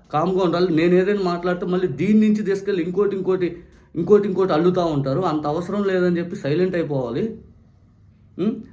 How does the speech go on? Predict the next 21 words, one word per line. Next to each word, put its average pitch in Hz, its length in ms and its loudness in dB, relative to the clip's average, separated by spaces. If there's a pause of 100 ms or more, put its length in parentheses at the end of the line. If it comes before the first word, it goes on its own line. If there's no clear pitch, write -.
(140)
అసలే 208 300 4
నేను 202 180 2
బ్రోకెన్ 208 380 4
ఫ్యామిలీ 196 320 2
నుంచి 175 280 -2
వచ్చాను. 143 400 -4 (1040)
ఈ 208 140 4
మాట 220 280 8
స్వయంగా 240 320 2
నాగ 220 300 2
చైతన్య 240 240 -2
గారు 220 160 2
అన్నారు, 208 240 2
"అసలే 214 320 -2
నేను 226 140 0
బ్రో-, 170 320 0
బ్రోకెన్ 208 380 -2
ఫ్యామిలీ 208 260 2
నుంచి 185 260 -4
వచ్చాను" 151 280 -4
అని. 117 160 -6